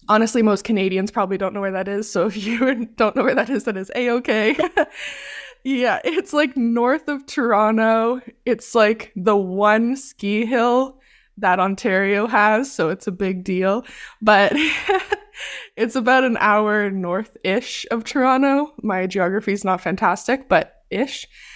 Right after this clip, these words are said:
Um, and so, uh, there's a group there of about a dozen or so business people that have been meeting for, I think, almost a decade now.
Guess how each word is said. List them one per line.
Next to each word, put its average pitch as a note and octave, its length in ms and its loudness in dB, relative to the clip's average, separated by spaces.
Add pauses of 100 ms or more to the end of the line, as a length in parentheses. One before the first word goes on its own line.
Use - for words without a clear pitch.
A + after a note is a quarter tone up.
(200)
Um, G3 340 2
and G#3+ 240 2
so, G#3 840 0
uh, E3 160 0
there's A3 300 0
a B3+ 60 0
group A3 280 -4
there B3 240 4
of F3 100 -2
about F3 400 0
a F#3 80 -4
dozen F3+ 380 -2
or F3+ 80 -4
so E3+ 200 -2
business G3 440 -2
people F#3 600 -2
that F3 140 2
have F3 180 -2
been F#3 200 0
meeting F3+ 340 0
for, F3 380 -2 (400)
I D4+ 80 -4
think, F#4+ 260 0
almost F3 320 -2
a F#3+ 80 -8
decade A3 540 0
now. F3+ 340 -6